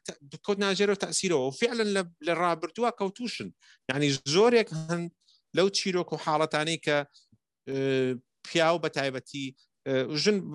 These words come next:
بە دەرەجەیەکی زۆر، بەڵام پیاو، ئە، ناچار بوون لەبەری لە مجتەماعێکا ژیاننا، سیاقێکا ژیان کە ناچار بوون، لەگەڵەوەشە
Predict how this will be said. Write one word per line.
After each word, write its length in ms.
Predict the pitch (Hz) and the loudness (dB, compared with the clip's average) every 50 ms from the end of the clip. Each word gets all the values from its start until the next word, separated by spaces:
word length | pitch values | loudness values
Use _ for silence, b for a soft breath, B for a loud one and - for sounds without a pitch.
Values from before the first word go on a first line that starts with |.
| 151 135 | -6 -4
بە 60 | 135 135 | -2 0
دەرەجەیەکی 460 | 135 143 143 143 170 196 170 170 160 160 | 2 2 2 2 2 2 0 0 0 2
زۆر، 120 | 156 127 123 | 2 2 2
بەڵام 200 | 127 131 131 131 - | 2 2 0 0 -2
پیاو، 240 | - 175 156 151 156 | -2 0 0 0 -2
ئە، 440 | - _ _ _ _ _ - 135 135 135 143 | -4 _ _ _ _ _ -6 -4 -2 -2 0
ناچار 400 | 151 147 135 - - 202 214 214 | 0 0 -2 -2 -2 -2 -2 -2
بوون 120 | 175 151 | -2 -6
لەبەری 200 | 139 151 165 170 | -8 -8 -8 -8
لە 60 | 170 160 | -10 -10
مجتەماعێکا 560 | 151 - - 156 165 202 220 214 202 - 170 151 | -10 -10 -8 -8 -6 -4 -4 -4 -2 0 0 0
ژیاننا، 360 | 127 139 139 131 131 147 170 170 | 2 2 0 0 0 -2 -4 -4
سیاقێکا 560 | - - - 180 202 208 - 190 180 - 151 143 | -4 -2 -2 -2 -2 -2 -4 -6 -4 -4 -4 -2
ژیان 240 | 135 139 135 135 - - | -2 -2 -2 -4 -4 -6
کە 80 | 147 139 143 | -6 -4 -4
ناچار 420 | 139 139 135 - - 196 208 220 208 | -4 -4 -6 -4 -2 0 0 0 0
بوون، 200 | 156 135 127 131 123 123 | 0 -2 -2 -2 -2 -2
لەگەڵەوەشە 500 | 131 135 151 185 214 220 220 202 - | -2 -2 0 0 0 0 0 0 0